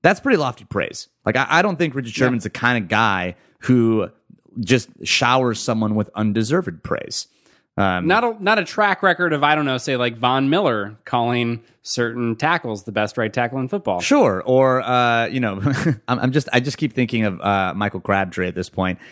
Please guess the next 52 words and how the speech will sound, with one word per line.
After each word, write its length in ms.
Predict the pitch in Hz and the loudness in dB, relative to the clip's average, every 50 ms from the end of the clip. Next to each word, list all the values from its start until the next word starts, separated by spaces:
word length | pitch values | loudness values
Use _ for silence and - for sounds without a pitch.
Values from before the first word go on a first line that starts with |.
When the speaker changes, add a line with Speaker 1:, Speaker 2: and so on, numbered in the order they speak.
| - _ _ | -20 _ _
Speaker 1:
and, 120 | 110 110 | 0 2
like, 140 | 110 107 107 | 2 2 2
an 80 | 117 104 | 0 2
alternate 360 | 104 113 117 - 120 117 107 | 2 2 2 2 -2 -4 -2
universe 440 | 104 110 107 104 95 101 101 98 - | -2 -2 -2 -2 -2 -2 -2 -2 -2
in 160 | 107 101 101 | -2 0 0
which 300 | 104 107 95 - - - - - - | 0 0 0 -4 -10 -14 -12 -12 -12
<laughs> 120 | - - | -10 -6
Sherman 400 | - - - 135 127 123 120 117 | -4 2 4 4 4 4 2 0
is 160 | 113 107 98 | -2 -4 0
like, 320 | 110 113 113 113 110 - _ _ _ _ _ _ _ | 2 2 2 2 0 -2 _ _ _ _ _ _ _
"You 60 | - | 2
know, 60 | 311 320 | 2 4
Crabtree's 360 | - 339 339 339 - 330 269 | 4 2 2 2 2 0 0
a 60 | 285 | 0
pretty 160 | - 320 302 285 | 0 0 0 2
good 160 | 226 294 277 | 0 2 0
receiver, 420 | 294 233 - 311 320 277 135 90 | 0 2 2 2 2 2 2 0
you 80 | 95 113 | 0 0
know, 100 | 143 175 | 2 2
but 100 | 170 160 | 4 2
I 40 | 165 | 4
made 140 | 170 160 | 4 2
a 60 | 147 127 | 2 2
good 160 | 139 135 113 | 2 0 2
play 120 | 165 156 | 2 2
on 80 | 156 151 | 2 2
the 60 | 135 | 0
ball 360 | 113 127 135 165 220 254 262 | 2 4 4 4 4 4 4
and, 220 | 196 123 107 101 - - _ _ _ - | 2 0 -2 -6 -8 -14 _ _ _ 0
you 80 | 143 | 2
know, 240 | 143 143 147 147 131 - | 4 6 4 4 2 2
everything, 600 | 143 143 151 170 170 - - 170 165 160 165 165 | 0 2 2 2 0 2 2 0 0 2 0 -2
uh, 420 | 160 - 135 147 139 135 131 131 123 | -2 0 2 2 4 4 4 2 0
to 260 | 110 - 151 131 127 | 0 0 2 2 2
Crabtree, 420 | 117 - 147 147 165 165 - 196 160 | 2 2 2 2 2 2 2 0 0
he 100 | 151 135 | 2 2
did 100 | 135 151 | 2 0
his 120 | 143 113 | 0 0
best, 360 | 92 123 123 160 220 220 - - | 2 2 2 2 2 0 -2 0
but, 160 | 165 165 151 | 0 2 2
uh, 160 | 175 175 175 180 | 4 2 4 2
we're 80 | 190 | 2
moving 200 | 214 247 247 269 | 0 0 0 2
on 60 | 277 | 0
to 40 | 269 | 0
the 40 | 247 | 2
Super 200 | 302 370 370 302 | 2 0 2 2
Bowl. 240 | 254 135 95 - - - | 2 2 0 -2 -4 -4
Next 180 | 226 254 - | -2 -2 0
question." 420 | - 330 - 294 - - 120 92 - | 0 0 0 2 2 0 -2 -2 -4
<laughs> 40 | - | -8